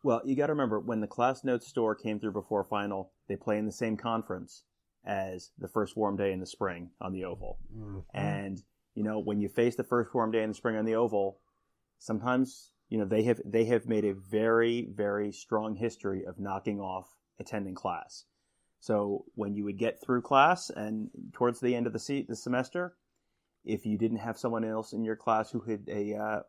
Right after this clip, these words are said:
Speaker 1: more exemplary attendance record than you, uh, there was and possibly still is, I'm gonna guess was, a store that, uh, just had, had people who were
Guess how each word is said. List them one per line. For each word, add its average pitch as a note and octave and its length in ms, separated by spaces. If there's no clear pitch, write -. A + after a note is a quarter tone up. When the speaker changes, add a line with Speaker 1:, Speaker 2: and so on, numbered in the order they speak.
Speaker 1:
more A#2 200
exemplary G#2+ 560
attendance B2 400
record D#3 260
than D3 140
you, E3 260
uh, G2 260
there G#2+ 480
was B2 380
and G2 200
possibly E3+ 460
still G2 280
is, G2+ 220
I'm A#2+ 140
gonna A#2 160
guess G#2+ 240
was, G2 500
a G#2+ 140
store G#2+ 520
that, G2 340
uh, F#2 220
just C3+ 180
had, C#3 460
had C#3 180
people E3 260
who D3 340
were C3+ 440